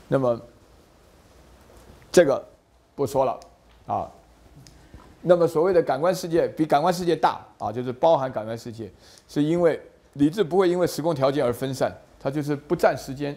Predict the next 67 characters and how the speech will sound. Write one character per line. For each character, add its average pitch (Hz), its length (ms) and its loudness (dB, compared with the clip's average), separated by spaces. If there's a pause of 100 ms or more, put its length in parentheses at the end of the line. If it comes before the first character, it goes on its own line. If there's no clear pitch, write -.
不 147 100 -10
占 143 160 -4
空 127 200 -8
间， 120 200 -6 (480)
啊， 107 200 -4
它 135 100 -2
是 147 120 -4
一 143 40 -2
种 123 160 -4
整 139 180 0
体 120 140 -4
性 110 220 -8
的， 87 60 -10 (460)
所 147 140 0
以 143 40 2
在 151 160 0
理 123 120 -4
智 160 180 -6
的 151 100 -2
运 170 180 -2
用 151 160 0
当 139 180 0
中 139 240 -2
是 147 140 -4
这 123 60 -2
种 117 140 -2
整 117 180 -6
体 110 120 -8
的 101 80 -8
这 107 40 -6
种 104 140 -8
结 80 140 -10
果， 90 140 -14 (640)
啊， - 260 -4
没 139 100 4
有 156 80 6
人 120 160 -2
会， 123 260 -6 (2250)
没 196 120 4
有 240 40 10
人 220 100 6
可 220 80 6
以 214 40 4
否 147 200 -4
定 165 140 0
这 139 120 0
一 117 60 -2
点， 90 160 -14 (720)
啊， 104 100 -2
我 113 140 0
们 151 80 -2
的 156 100 4
intelligibility 143 840 -4
在 151 120 -2
个 165 200 2
人 120 160 -4
跟 139 120 -6
整 127 160 -6
体 120 160 -10
是 127 120 -14
一 117 40 -12
种 98 220 -14
结 107 160 -8
合 104 140 -8
的 101 60 -8
状 92 200 -10
态。 - 140 -18